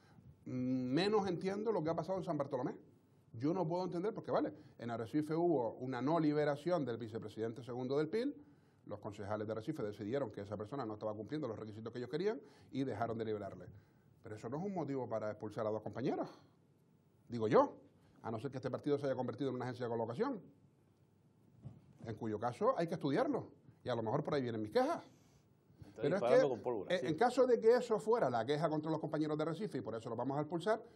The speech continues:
Speaker 1: entonces ¿por qué se expulsa a la compañera San Bartolomé?
Speaker 2: Mm.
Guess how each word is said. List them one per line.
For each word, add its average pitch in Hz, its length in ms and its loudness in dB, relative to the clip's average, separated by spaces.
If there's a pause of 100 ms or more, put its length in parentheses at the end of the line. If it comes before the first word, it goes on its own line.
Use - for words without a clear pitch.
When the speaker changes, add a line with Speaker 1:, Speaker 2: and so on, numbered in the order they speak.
(220)
Speaker 1:
entonces 127 300 -6
¿por - 160 -6
qué 143 100 -6
se 147 100 -8
expulsa 143 280 -4
a - 20 0
la 131 80 -2
compañera 139 320 -6
San 139 120 -6
Bartolomé? 160 280 -4 (640)
Speaker 2:
Mm. - 140 -16